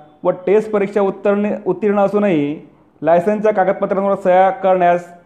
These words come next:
नकार देत सहाय्यक प्रादेशिक परिवहन अधिकाऱ्यांनी पुन्हा नव्याने परीक्षा देण्यास सांगितल्याने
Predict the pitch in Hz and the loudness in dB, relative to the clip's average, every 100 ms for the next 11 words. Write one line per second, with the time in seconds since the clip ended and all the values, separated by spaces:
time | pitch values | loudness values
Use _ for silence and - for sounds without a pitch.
0 | _ _ _ 151 160 208 202 165 139 139 | _ _ _ -4 0 2 4 2 0 -2
1 | - - _ _ - 165 196 208 - 185 | -12 -20 _ _ 0 2 2 0 0 0
2 | 185 208 - 190 190 196 185 170 185 185 | 0 -4 -4 0 0 2 0 4 2 2
3 | 156 139 - - - _ _ - 185 208 | 0 -4 -10 -18 -20 _ _ -6 -2 2
4 | 202 196 202 202 196 190 196 185 190 190 | 4 4 2 -2 -4 -4 -2 0 0 0
5 | 180 180 180 180 147 156 - | 0 0 -2 -2 -2 -6 -12